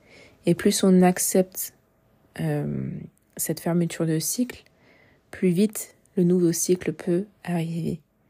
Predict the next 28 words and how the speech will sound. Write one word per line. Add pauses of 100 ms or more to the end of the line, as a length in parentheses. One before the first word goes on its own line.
(260)
et
peut
se
placer
dans
notre
vie
également. (1400)
Donc
c'est
toute
une
histoire,
encore
une
fois,
d'acceptation.
L'acceptation,
je
crois
que
j'en
parle
quasiment
dans
tous
mes
podcasts.